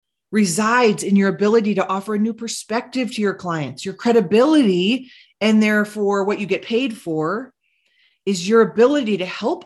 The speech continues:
others go from where they are to where they want to be faster than they could do it without your assistance. That's key. Faster than they could do it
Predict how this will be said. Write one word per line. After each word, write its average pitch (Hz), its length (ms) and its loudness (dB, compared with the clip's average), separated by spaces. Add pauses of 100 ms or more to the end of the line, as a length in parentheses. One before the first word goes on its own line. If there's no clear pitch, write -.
others 147 480 -2
go 170 320 2
from 156 520 -6
where 156 220 0
they 302 140 2
are 202 400 0 (600)
to 196 80 -8
where 196 200 2
they 214 100 6
want 240 200 4
to 247 40 -2
be 277 360 -2 (420)
faster 285 1080 0 (420)
than 247 220 0
they 269 100 0
could 247 300 -6
do 311 220 0
it 240 180 0
without 254 720 -2
your 269 300 -4
assistance. - 1040 -8
That's - 260 0
key. - 440 -4 (580)
Faster 302 640 0
than 240 220 -2
they 233 140 0
could 220 220 -8
do 226 180 0
it 220 240 -2